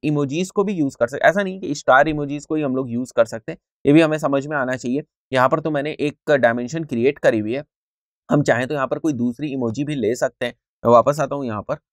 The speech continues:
ठीक है, और मैं वापस विंडोज और डॉट सेलेक्ट करता हूँ and let's say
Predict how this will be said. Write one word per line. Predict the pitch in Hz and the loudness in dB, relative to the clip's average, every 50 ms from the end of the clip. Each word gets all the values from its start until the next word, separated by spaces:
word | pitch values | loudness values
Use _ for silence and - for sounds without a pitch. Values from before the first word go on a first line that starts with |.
| _ _ _ | _ _ _
ठीक | - 113 - | -16 -4 -4
है, | - | -2
और | - - 110 110 | 2 2 2 4
मैं | 117 117 113 | 4 2 2
वापस | 110 110 - - 127 - - | 2 2 0 -2 -4 -4 -4
विंडोज | 117 113 110 107 117 139 147 143 | -4 -4 -2 0 2 2 2 2
और | 147 135 117 | -2 -4 -2
डॉट | 101 80 95 120 - | -2 -2 -2 -2 -4
सेलेक्ट | - - 107 104 113 113 - | -6 -6 -4 -4 -4 -4 -4
करता | 110 101 - - 143 | -6 -6 -6 -6 -8
हूँ | 156 - _ _ _ _ _ _ _ - | -8 -10 _ _ _ _ _ _ _ 0
and | 113 120 123 127 | 2 2 4 4
let's | 143 156 151 - | 2 0 0 0
say | 143 | -2